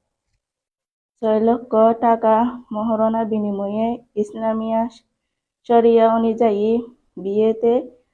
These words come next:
বাধ্য হয়েছি এবং যোগ্য আলেমের মাধ্যমে আদর সম্পন্ন করেছি,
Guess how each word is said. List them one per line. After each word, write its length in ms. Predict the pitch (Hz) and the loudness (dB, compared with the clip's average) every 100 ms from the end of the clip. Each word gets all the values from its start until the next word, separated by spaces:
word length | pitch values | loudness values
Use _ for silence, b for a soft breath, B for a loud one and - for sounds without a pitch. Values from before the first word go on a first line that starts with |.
| _ | _
বাধ্য 340 | 190 196 190 | -4 -2 0
হয়েছি 600 | 214 233 208 208 208 202 196 _ _ _ _ | -2 0 0 -2 -4 -10 -10 _ _ _ _
এবং 500 | 202 208 233 240 254 262 - | -6 -2 0 0 -2 -6 -4
যোগ্য 320 | 214 196 214 | -2 0 0
আলেমের 680 | 214 208 202 202 202 202 202 | 0 2 0 0 -2 -4 -4
মাধ্যমে 600 | 202 202 196 214 220 214 214 _ _ _ _ | -4 -4 -4 -4 -2 -4 -8 _ _ _ _
আদর 460 | - 214 208 226 247 | -2 0 0 0 0
সম্পন্ন 640 | 254 - 233 220 240 233 240 | -4 -6 -4 -2 -2 -2 -2
করেছি, 500 | 226 214 208 - | -2 -2 -4 -6